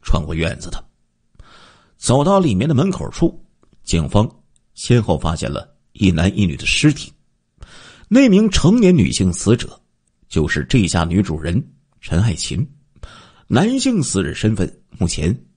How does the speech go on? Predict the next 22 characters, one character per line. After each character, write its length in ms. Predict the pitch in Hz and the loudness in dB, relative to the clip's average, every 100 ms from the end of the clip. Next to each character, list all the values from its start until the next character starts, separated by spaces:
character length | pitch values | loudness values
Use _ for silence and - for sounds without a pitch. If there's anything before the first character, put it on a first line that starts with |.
| _ _ _ | _ _ _
未 140 | 82 | -6
能 100 | 73 | -4
确 180 | 85 - | -2 -2
定。 160 | - 165 - _ _ _ _ _ _ - - | 0 -4 -10 _ _ _ _ _ _ -20 -2
客 160 | 226 | 2
厅 160 | 202 247 | 2 2
里 120 | 202 | 0
到 240 | - 185 | 0 -2
处 200 | - 220 147 | 0 -2 -4
啊， 200 | - - _ _ _ | -10 -18 _ _ _
都 160 | - 67 | -6 -4
是 140 | 67 | -6
大 260 | - - - | -6 -4 0
片 200 | - 90 | 0 0
的 200 | - - _ _ | -6 -20 _ _
喷 220 | - 101 | -2 0
溅 100 | - | -2
的 80 | - | -4
血 240 | - 160 - | -2 -2 -4
迹， 180 | - - _ _ _ _ _ - - - _ _ _ | -8 -18 _ _ _ _ _ -20 -20 -20 _ _ _
两 360 | - 131 127 120 | 0 2 2 0
具 360 | 180 170 - | -2 -4 -10